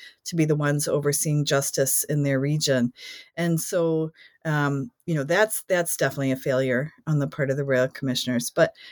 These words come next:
you know, they also are able to gather a whole bunch of intelligence about, uh, forests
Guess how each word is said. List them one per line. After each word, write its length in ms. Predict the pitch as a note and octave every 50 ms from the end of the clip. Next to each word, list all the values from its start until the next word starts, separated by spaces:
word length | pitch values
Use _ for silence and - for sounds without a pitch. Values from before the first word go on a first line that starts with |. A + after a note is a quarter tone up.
| - _ _
you 100 | - C#4+
know, 140 | C4 F#3+ E3+
they 160 | E3 G#3 A3
also 320 | A#3+ B3+ C4+ C4 - C#4 A3+
are 80 | G#3
able 260 | G3+ F#3+ F#3 F#3 F#3
to 560 | F3+ - - G#3 F#3 E3+ E3 D3+ D#3 D#3 D#3+ - E3+
gather 400 | - F3+ E3 E3 E3 F3+ E3 D3+
a 80 | C#3+
whole 140 | D3 F3 D#3
bunch 180 | - C#3 C#3 -
of 80 | C#3+
intelligence 800 | C#3+ C#3+ D3+ - - E3 E3 F#3+ G#3+ A3 C4 C#4 E4+ D#4+ - -
about, 480 | - D#3+ E3 E3 D3+ C#3+ C#3+ C#3+ - - _ _ -
uh, 420 | D#3 C3+ C3+ C3 C3 C3 B2 B2+ D3 - _ _ _ _ _ - - -
forests 640 | A3+ A3 G#3+ G#3 G#3 G#3 G#3+ - - - - -